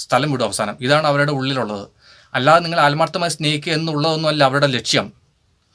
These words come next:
ഇതൊക്കെ നിങ്ങൾ മനസ്സിലാക്കിയിരിക്കുക. ഇന്നുള്ള തൊണ്ണൂറ്റെട്ട് ശതമാനം സ്നേഹബന്ധങ്ങളിലും ഇതാണ് സംഭവിക്കുന്നത്. ഒരാത്മാർത്ഥതയില്ല, ഒരു വിശ്വാസ്യതയില്ല, ഒന്നുമില്ല. പക്ഷേ ചില ആണുങ്ങൾ സ്ത്രീകളുടെ വലയിൽ വീണ് തകരുന്നു, ചില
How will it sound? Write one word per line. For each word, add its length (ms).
ഇതൊക്കെ 200
നിങ്ങൾ 200
മനസ്സിലാക്കിയിരിക്കുക. 520
ഇന്നുള്ള 280
തൊണ്ണൂറ്റെട്ട് 640
ശതമാനം 400
സ്നേഹബന്ധങ്ങളിലും 640
ഇതാണ് 260
സംഭവിക്കുന്നത്. 540
ഒരാത്മാർത്ഥതയില്ല, 920
ഒരു 160
വിശ്വാസ്യതയില്ല, 680
ഒന്നുമില്ല. 340
പക്ഷേ 280
ചില 240
ആണുങ്ങൾ 340
സ്ത്രീകളുടെ 380
വലയിൽ 280
വീണ് 200
തകരുന്നു, 380
ചില 120